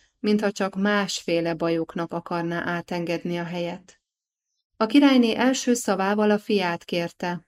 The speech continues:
akit mindeddig csupán pillanatokig látott. Emlékezetében csak egy csupasz kis test derengett,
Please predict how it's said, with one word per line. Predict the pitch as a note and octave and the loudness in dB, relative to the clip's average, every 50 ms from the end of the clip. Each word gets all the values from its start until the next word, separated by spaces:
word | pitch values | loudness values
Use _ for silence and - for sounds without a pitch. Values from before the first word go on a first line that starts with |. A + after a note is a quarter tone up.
| _ | _
akit | - - G#3 G#3 - G#3+ G#3+ G#3+ | -4 -4 -2 0 0 -2 0 0
mindeddig | G3 G3+ G#3 G#3 G3+ G3+ G3+ G3+ G3 F3+ G#3 A#3 A#3 - | 0 0 2 2 2 2 2 0 0 0 0 0 -2 -4
csupán | - - A#3+ - - G#3+ G#3 G#3 G#3 | -6 -6 -6 -4 -2 -2 -2 -2 -2
pillanatokig | - G#3+ G3+ F3+ E3+ E3 E3 E3 D#3+ D#3+ - E3+ D#3+ - E3+ D#3+ - | 0 0 0 0 0 -2 -2 -4 -4 -6 -6 -8 -8 -4 -6 -6 -4
látott. | F3 E3+ E3 E3 - - - - - _ _ _ _ _ _ _ _ _ _ _ _ _ _ _ _ _ _ _ _ | -4 -6 -8 -8 -10 -12 -14 -14 -14 _ _ _ _ _ _ _ _ _ _ _ _ _ _ _ _ _ _ _ _
Emlékezetében | - B3+ C#4+ C4+ C4 B3 A#3 - A#3 G#3+ G#3+ G#3+ G3+ - G#3 F#3+ F#3 F3 F3+ F3 F3+ F3 - | 4 6 8 8 8 8 6 6 2 2 2 0 -2 0 -2 -4 -2 -2 -2 -2 -2 -4 -6
csak | - - C4 B3 B3+ | -4 -2 0 0 2
egy | A#3+ A#3+ - | 0 0 0
csupasz | - - C#4+ C#4+ B3+ A3+ A3 G#3 - - - | -2 -4 -2 0 0 0 0 -2 -8 -12 -20
kis | - - - G3 G3+ - - | -12 -6 -4 -4 -4 -4 -4
test | - E3 D#3 D#3+ - - | -4 -4 -4 -4 -4 -4
derengett, | E3 D#3+ D#3 D#3 E3 E3 E3 E3+ F3 F#3 - _ _ | -4 -4 -4 -4 -6 -6 -6 -8 -10 -12 -14 _ _